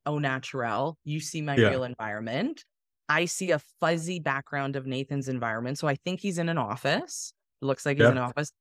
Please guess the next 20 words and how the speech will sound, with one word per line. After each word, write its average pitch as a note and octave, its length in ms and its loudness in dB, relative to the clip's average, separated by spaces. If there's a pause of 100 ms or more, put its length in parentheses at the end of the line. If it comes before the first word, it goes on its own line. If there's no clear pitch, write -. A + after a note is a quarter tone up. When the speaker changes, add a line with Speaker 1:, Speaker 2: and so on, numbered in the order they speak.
(140)
Speaker 1:
And F3 260 2
Jesse F#3 520 2
is A#3 140 4
in F#3 120 2
a E3+ 60 0
really D#3 440 -2
cool, C#3+ 440 0
like, C3 200 0
street D3 420 -4
art C3 320 4 (160)
Speaker 2:
<laughs> C3+ 160 -10
Speaker 1:
subway, C3+ 640 0
which C3 220 -4
I C#3+ 100 -4
know C#3+ 180 -2
you're C#3+ 160 -4
not C3 220 -6
actually B2 380 -6
there. A2 420 0
Speaker 2:
<laughs> E3 280 -2